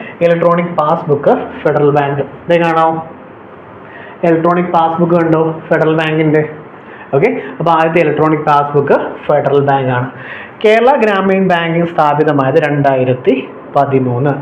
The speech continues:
ഇതേപോലെ രണ്ടായിരത്തി പതിമൂന്നിലെ നമ്മൾ വേറൊന്നും കൂടെ പഠിച്ചിട്ടുണ്ടായിരുന്നു, ഭാരതീയ മഹിളാ ബാങ്ക് രണ്ടായിരത്തി പതിമൂന്ന്, കേരള ഗ്രാമീൺ ബാങ്ക് രണ്ടായിരത്തി പതിമൂന്ന്, അല്ലേ? ഭാരതീയ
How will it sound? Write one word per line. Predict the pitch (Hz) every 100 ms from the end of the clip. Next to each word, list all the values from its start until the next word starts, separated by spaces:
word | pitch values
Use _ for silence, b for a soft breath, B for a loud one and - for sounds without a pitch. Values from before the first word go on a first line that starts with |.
| B B B
ഇതേപോലെ | 180 208 214 208 190
രണ്ടായിരത്തി | 170 180 190 190 220 220
പതിമൂന്നിലെ | 147 147 185 196 190 170 202 -
നമ്മൾ | 143 156 156
വേറൊന്നും | 156 170 175
കൂടെ | 175 170
പഠിച്ചിട്ടുണ്ടായിരുന്നു, | 147 151 151 147 143 139 143 - B B 147
ഭാരതീയ | 151 160 165 170 170 165
മഹിളാ | 131 135 139 135
ബാങ്ക് | 127 127 135 - - 143
രണ്ടായിരത്തി | 139 135 131 135 139
പതിമൂന്ന്, | 127 127 123 139 131 B B B
കേരള | 160 160 170 160
ഗ്രാമീൺ | 151 143 143 143 135
ബാങ്ക് | 131 131 143 - 139
രണ്ടായിരത്തി | 135 135 135 127 139
പതിമൂന്ന്, | 131 127 127 123 143 151 151 - - 180
അല്ലേ? | 156 - B -
ഭാരതീയ | 160 165 175